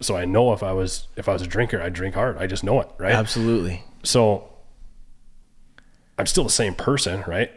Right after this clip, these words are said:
Speaker 2: Right.
Speaker 1: You know what I mean? But
Speaker 2: Yep.
Speaker 1: it's just like you're, you're, you're channeling it into this potentially a negative thing.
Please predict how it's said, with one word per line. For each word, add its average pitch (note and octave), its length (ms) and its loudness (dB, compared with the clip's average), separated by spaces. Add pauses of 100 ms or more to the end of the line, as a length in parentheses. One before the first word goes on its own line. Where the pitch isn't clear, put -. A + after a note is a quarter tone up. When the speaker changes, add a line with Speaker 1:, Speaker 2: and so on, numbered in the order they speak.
(180)
Speaker 2:
Right. B2+ 240 2
Speaker 1:
You A#2 60 4
know - 20 6
what A2 60 6
I - 20 8
mean? A#2+ 320 4
But A#2 100 4
Speaker 2:
Yep. A#2 100 4
Speaker 1:
it's G#2 60 2
just A#2 160 2
like F#2+ 160 2
you're, G2+ 260 0
you're, F#2+ 240 0
you're F2+ 160 -6
channeling G2+ 500 2
it F2+ 80 -6
into F#2+ 180 -2
this F2 340 -4 (240)
potentially G2+ 420 -2
a D#2+ 40 -8
negative F2 420 -4
thing. G2+ 340 -4